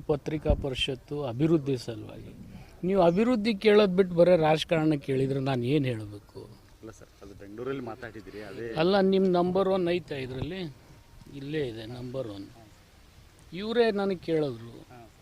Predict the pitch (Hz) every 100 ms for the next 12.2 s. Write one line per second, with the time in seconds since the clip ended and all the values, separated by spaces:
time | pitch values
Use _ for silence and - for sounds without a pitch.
0 | - - - - 143 175 185 - - -
1 | - - - - _ _ - - - -
2 | - 202 202 233 220 220 208 208 190 185
3 | 190 190 165 170 160 156 151 156 147 127
4 | 123 123 - 233 240 - 254 220 190 -
5 | 175 156 147 147 147 151 - - - -
6 | - - - - - - - - - -
7 | - - - - - - - - - -
8 | _ _ - - 147 180 - - _ -
9 | - - - - - - - - _ -
10 | - - - - - - 214 247 254 208
11 | - 202 185 180 196 185 156 165 151 -
12 | 147